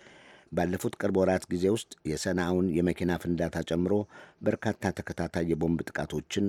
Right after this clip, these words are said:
አካሂደዋል። በየመን ነውጠኞች ድሮም ውስብስብ የሆነውን የሀገሪቱን ችግር ይበልጥ አባብሰውታል። ዛሬ በየመን በሁቲዎችና በፕሬዝዳንት አቡ ራቡ ማንሱር ሃዲ መንግሥት መካከል ውጊያ ይካሄዳል።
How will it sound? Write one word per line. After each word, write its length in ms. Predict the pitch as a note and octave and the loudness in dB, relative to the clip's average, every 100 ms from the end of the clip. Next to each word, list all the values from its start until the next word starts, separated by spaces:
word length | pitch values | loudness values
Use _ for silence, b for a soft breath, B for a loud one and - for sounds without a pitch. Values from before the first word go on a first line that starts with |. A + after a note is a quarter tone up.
| - | -2
አካሂደዋል። 640 | F2+ - E2 D#2 D2+ C#2+ - _ _ B B B B B B | -6 -4 -2 0 -2 -4 -8 _ _ B B B B B B
በየመን 420 | F2 G#2 G#2 A2+ C3 _ F2+ | 4 8 8 8 6 _ 0
ነውጠኞች 560 | F#2+ - G2 G#2+ B2 - - - | 2 2 4 4 2 -4 -12 0
ድሮም 340 | E2+ F2+ G#2+ A#2+ - | 4 6 6 4 0
ውስብስብ 520 | F2 - F2+ - A#2 G2+ | -2 0 -2 0 0 4
የሆነውን 540 | F#2+ F#2 F#2 F2+ D#2+ - | 4 4 4 4 4 0
የሀገሪቱን 600 | E2 F2 F2 F#2 - F#2 | -2 0 2 2 2 0
ችግር 340 | - F2+ F2 A2 - | 0 -4 0 0 -2
ይበልጥ 380 | F#2+ G2+ A2 G2+ | -2 2 0 0
አባብሰውታል። 800 | F#2+ E2+ E2 D2 - C#2+ C#2+ D2 B1 - - B B B B - | -4 -2 -2 -2 -4 -6 -4 -8 -8 -16 -20 B B B B -10
ዛሬ 240 | D2+ D#2 F2+ | -6 0 0
በየመን 440 | D#2+ F2 F2 G#2 A#2+ - | 4 6 6 6 4 0
በሁቲዎችና 600 | E2 F2+ - F2+ - G2 | -4 -2 2 0 2 0
በፕሬዝዳንት 600 | F2 E2+ - E2 F2+ F#2+ - | 2 0 -2 -2 2 0 0
አቡ 160 | F2 F2 F2+ - | -4 -2 -2 -2
ራቡ 260 | F#2 F2+ F#2 G2+ | -2 0 0 -2
ማንሱር 500 | - F#2 F2+ - F#2 | 0 2 0 0 -4
ሃዲ 280 | D#2+ F#2 D#2+ E2 | -2 -2 -2 0
መንግሥት 520 | D#2+ C#2 D#2 D#2+ - D#2+ | 0 -2 -4 -6 -4 -4
መካከል 460 | D#2 D#2+ D2+ - G2 | -4 -4 -6 -2 -2
ውጊያ 280 | G2 F#2 | 2 2
ይካሄዳል። 480 | F2+ - D#2+ D2 C#2+ | 2 0 -4 -2 -4